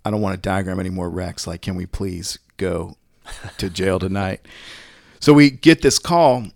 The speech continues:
I'm driving. Johnny's riding. We get this call for a guy who has stolen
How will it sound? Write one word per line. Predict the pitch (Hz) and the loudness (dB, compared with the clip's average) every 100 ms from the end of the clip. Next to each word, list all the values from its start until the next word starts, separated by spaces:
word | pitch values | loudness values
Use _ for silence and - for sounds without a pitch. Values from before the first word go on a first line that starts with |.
| - | 0
I'm | 135 | 0
driving. | 135 127 123 123 117 110 | 2 2 4 2 -2 -6
Johnny's | 107 123 117 113 | -4 -2 -2 -4
riding. | 110 113 113 107 | -2 -2 -2 -4
We | 104 | -6
get | 113 | -8
this | - - | -8 -10
call | - 123 120 | -4 -2 -2
for | 107 107 95 | -4 -6 -6
a | 85 95 | -8 -10
guy | - 101 98 101 | -8 -6 -6 -6
who | - 98 | -6 -8
has | 85 87 - - _ | -8 -10 -12 -14 _
stolen | - - - 104 104 101 95 - | -10 -8 -4 -4 -4 -6 -8 -12